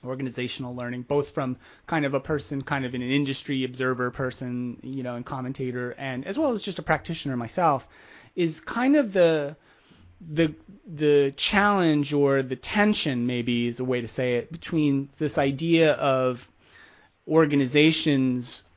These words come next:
who maybe more traditionally provided lots of training opportunities, lots of learning and development, much of it formal, as you said, Jenny, much of it delivered in formal mechanisms and in, in programs, versus kind of a more modern, uh,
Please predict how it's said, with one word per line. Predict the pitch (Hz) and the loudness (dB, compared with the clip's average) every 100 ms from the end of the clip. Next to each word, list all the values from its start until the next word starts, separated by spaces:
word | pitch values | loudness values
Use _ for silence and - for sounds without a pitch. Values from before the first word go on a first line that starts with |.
| _ _ | _ _
who | - - | -10 -4
maybe | 160 160 160 147 | 2 4 6 4
more | 139 135 | 4 2
traditionally | - 139 165 185 - 160 143 | 0 -4 0 0 0 0 0
provided | - 123 127 131 120 | -2 0 0 0 -2
lots | 117 113 127 143 139 | -4 -2 2 2 0
of | 131 | -8
training | - 135 123 120 | -8 -6 -4 -6
opportunities, | 117 - 117 123 120 120 117 | -6 -8 -12 -12 -10 -10 -8
lots | 120 131 139 | -2 0 -2
of | 131 | -6
learning | 127 123 120 | -6 -4 -4
and | 117 | -4
development, | 117 117 113 120 | -4 -4 -6 -2
much | 165 190 | 0 2
of | 214 | 2
it | 190 | -2
formal, | - 160 170 156 127 | -2 0 2 2 0
as | 120 120 | -2 -4
you | |
said, | 117 135 123 | -4 -4 -4
Jenny, | 113 113 | -6 -4
much | 127 127 | -4 -4
of | 135 | -6
it | 117 | -6
delivered | 127 123 127 123 123 117 | -8 -4 -2 0 0 -2
in | 113 | -6
formal | - 135 123 120 | -8 -6 -4 -2
mechanisms | 117 123 123 113 113 113 110 113 | -2 -4 -4 -6 -6 -8 -10 -10
and | 110 | -10
in, | 107 120 | -10 -10
in | 135 120 113 | -8 -10 -6
programs, | 160 170 151 117 113 - - - - - - | 0 0 0 -4 -6 -12 -20 -20 -20 -20 -4
versus | 143 156 156 156 - | 2 2 0 -4 -4
kind | - 156 | -2 0
of | 139 | 0
a | 131 | 0
more | 131 131 123 123 - - - - _ | -2 -2 -4 -6 -8 -20 -20 -20 _
modern, | 139 143 147 170 139 131 127 123 127 | -4 0 2 2 2 0 -2 -4 -8
uh, | - 139 127 123 120 | -8 -8 -6 -8 -10